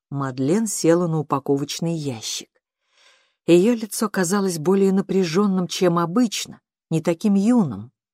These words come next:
Она сузила глаза, словно пытаясь как следует его разглядеть.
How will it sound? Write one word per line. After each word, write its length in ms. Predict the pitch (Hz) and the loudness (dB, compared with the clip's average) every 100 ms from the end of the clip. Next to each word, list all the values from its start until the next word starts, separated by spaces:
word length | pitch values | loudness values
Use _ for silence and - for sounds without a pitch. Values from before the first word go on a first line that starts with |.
| _ _ _ _ _ _ - | _ _ _ _ _ _ -6
Она 320 | 143 147 143 | -4 -2 -4
сузила 520 | - 156 139 143 135 | -2 -2 2 0 0
глаза, 540 | 131 135 131 156 175 - _ _ _ _ _ _ | 0 -2 -2 -4 -4 -8 _ _ _ _ _ _
словно 560 | - 180 196 233 202 196 | -6 2 4 4 4 0
пытаясь 520 | 190 - 180 180 - | -2 0 0 0 -2
как 200 | 170 160 | -4 -4
следует 520 | - 151 151 151 147 | -4 -2 0 -2 -2
его 220 | 147 147 | -2 -2
разглядеть. 840 | 151 139 135 156 147 120 - - | -2 -4 -2 0 0 -4 -8 -14